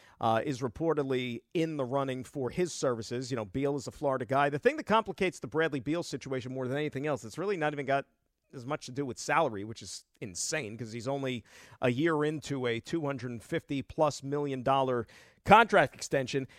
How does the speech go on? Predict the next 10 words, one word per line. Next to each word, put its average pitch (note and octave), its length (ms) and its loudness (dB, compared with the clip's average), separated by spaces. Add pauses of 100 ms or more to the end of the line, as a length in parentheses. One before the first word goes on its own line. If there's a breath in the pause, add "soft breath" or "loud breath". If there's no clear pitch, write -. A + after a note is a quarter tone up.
It's - 140 0
the A3 80 -6
fact C#4 240 8
that G#3 100 4
Bradley A3 260 8
Beal's G3+ 300 4
got G3 160 8
a - 40 2
no-trade F#3+ 500 2
clause, - 420 -10